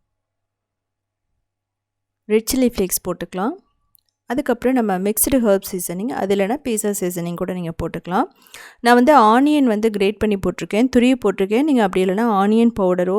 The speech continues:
ஜிஞ்சர் கார்லிக் பவுடரோ இருந்ததுன்னா நீங்க அதை போட்டுக்கலாம். So, அது வந்து இல்லாதவங்க இது மாதிரி ட்ரை பண்ணுங்க. லெமன் ஜூஸ் போடுங்க, இல்லைன்னா ட்ரை மேங்கோ பவுடர் கூட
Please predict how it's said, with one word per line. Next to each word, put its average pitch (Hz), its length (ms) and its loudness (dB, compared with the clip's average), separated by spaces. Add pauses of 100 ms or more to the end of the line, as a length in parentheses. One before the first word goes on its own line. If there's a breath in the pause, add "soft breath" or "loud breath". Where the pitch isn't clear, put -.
ஜிஞ்சர் 233 500 2
கார்லிக் 185 420 -2
பவுடரோ 160 360 -4 (680 soft breath)
இருந்ததுன்னா 220 500 2
நீங்க 247 220 2
அதை 175 180 -2
போட்டுக்கலாம். 175 540 -6 (320)
So, - 120 -10
அது 196 120 2
வந்து 226 180 0
இல்லாதவங்க 226 560 0
இது 208 220 -2
மாதிரி 185 260 -2
ட்ரை 180 200 -4
பண்ணுங்க. 165 340 -6 (800)
லெமன் 233 340 2
ஜூஸ் 220 220 4
போடுங்க, 185 360 -4
இல்லைன்னா 214 380 -2
ட்ரை 190 200 0
மேங்கோ 175 320 -6
பவுடர் 165 320 -8
கூட 196 120 -2